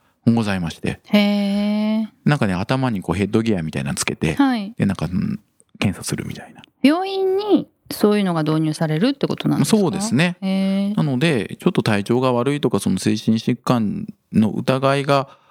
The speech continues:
Speaker 1: あるんじゃないかみたいな人に、
Speaker 2: はい。
Speaker 1: 逆に勧めて、「あ、あなたの脳波こんな感じだから、
Speaker 2: うんうん。
Speaker 1: まあ、ちょっと休んだ方がいいんじゃないか」って事前の予防策にもなるし、
Speaker 2: はい。
Speaker 1: 逆にこう、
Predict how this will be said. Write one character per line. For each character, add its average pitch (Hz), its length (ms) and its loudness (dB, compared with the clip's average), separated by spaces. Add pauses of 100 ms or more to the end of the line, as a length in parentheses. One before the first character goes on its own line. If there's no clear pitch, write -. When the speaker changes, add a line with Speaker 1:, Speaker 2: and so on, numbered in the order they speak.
(120)
Speaker 1:
あ 147 160 0
る 156 140 -2
ん 139 40 -2
じ 117 80 2
ゃ 113 40 4
な 143 140 2
い 143 60 -2
か 156 180 2
み 117 120 -2
た 95 160 0
い 85 60 0
な 78 100 -2
人 - 220 0
に、 170 220 2
Speaker 2:
は 240 200 0
い。 - 140 -10 (200)
Speaker 1:
逆 117 200 2
に 131 100 -2
勧 123 240 0
め 120 100 2
て、 131 160 2
「あ、 95 200 0
あ 98 40 2
な 113 120 0
た 123 80 -2
の 113 120 0
脳 95 200 -2
波 90 160 -4
こ - 120 -2
ん 90 40 2
な 90 80 0
感 104 180 -2
じ 113 100 0
だ 131 120 0
か 101 100 2
ら、 107 320 2
Speaker 2:
う 240 60 0
ん - 20 0
う 226 40 0 (360)
ん。 196 40 0
Speaker 1:
ま - 80 2
あ、 - 20 -2
ち 117 80 -4
ょ - 0 -
っ - 20 -6
と 101 80 4
休 101 220 0
ん - 20 2
だ 104 60 2
方 101 80 -2
が 98 80 0
い - 20 0
い 110 40 0
ん - 20 -4
じ 120 60 2
ゃ - 20 0
な 117 120 2
い 131 60 0
か」 185 160 2
っ - 20 -6
て 113 120 0
事 98 100 -6
前 113 180 2
の 123 300 0
予 107 160 0
防 127 180 0
策 - 260 -2
に 101 60 2
も 76 140 -2
な 78 100 -2
る 98 100 0
し、 113 320 2
Speaker 2:
は 247 200 0
い。 190 100 -6 (440)
Speaker 1:
逆 143 180 2
に 165 140 0
こ 123 340 0
う、 - 40 -20